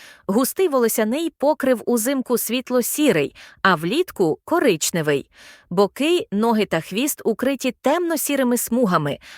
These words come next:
а кінчик хвоста — чорний. На верхівці кожного вуха є темно-коричневі китички.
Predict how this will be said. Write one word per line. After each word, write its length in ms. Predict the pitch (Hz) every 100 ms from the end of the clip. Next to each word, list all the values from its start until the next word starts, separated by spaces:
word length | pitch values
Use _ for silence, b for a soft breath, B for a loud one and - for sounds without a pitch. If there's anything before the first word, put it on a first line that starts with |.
| B
а 160 | - 175
кінчик 520 | - 269 339 - 208
хвоста — 600 | - 165 156 - 220 320 - _
чорний. 600 | - 233 190 151 147 - _ _ _ _ _ 214
На 160 | 240
верхівці 600 | 247 285 - 381 - 269
кожного 500 | - 262 240 247 226
вуха 320 | 202 339 -
є 280 | 247 220 240 -
темно-коричневі 1000 | - 240 349 359 339 233 214 - 240 226 240
китички. 760 | - 247 220 - - 175 147